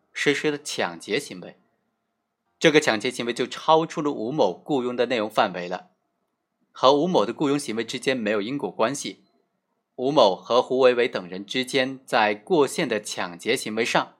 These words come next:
是不存在共同犯罪关系的，吴某仅仅对他所雇佣的故意伤害未遂来承担刑事责任。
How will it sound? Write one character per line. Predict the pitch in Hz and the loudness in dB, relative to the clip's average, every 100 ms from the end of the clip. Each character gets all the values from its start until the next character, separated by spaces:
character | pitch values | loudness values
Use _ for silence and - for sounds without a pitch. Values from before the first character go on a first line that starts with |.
| _ - | _ -10
是 | - 147 127 | -4 0 0
不 | - 180 | -2 -2
存 | 135 101 95 | -2 -4 -2
在 | 127 107 | 0 0
共 | - 117 | -2 -6
同 | 110 110 | -6 -4
犯 | 117 | -4
罪 | 101 110 | -2 -2
关 | 131 170 | 0 0
系 | 180 117 | -4 -8
的， | 95 _ _ _ _ _ _ _ _ _ - | -10 _ _ _ _ _ _ _ _ _ 0
吴 | 151 | 2
某 | 180 120 | 6 4
仅 | - 131 | 2 -4
仅 | 175 127 | -2 -4
对 | 127 127 | -2 0
他 | 127 | 2
所 | 127 - 95 - | 0 -4 -6 -2
雇 | 202 143 | 2 2
佣 | 156 160 | 0 -2
的 | |
故 | 139 156 | -2 0
意 | 127 | 0
伤 | - 170 175 | 2 2 2
害 | 170 | 0
未 | 139 185 139 | 2 2 2
遂 | - - 92 120 - - | -4 -6 -4 -4 -8 -2
来 | 110 107 117 - _ - | 4 4 2 -6 _ -8
承 | 104 | -8
担 | 98 104 | -4 -6
刑 | 107 104 92 | -8 -14 -8
事 | 139 | -8
责 | 110 95 | -6 -6
任。 | 135 135 | -4 -6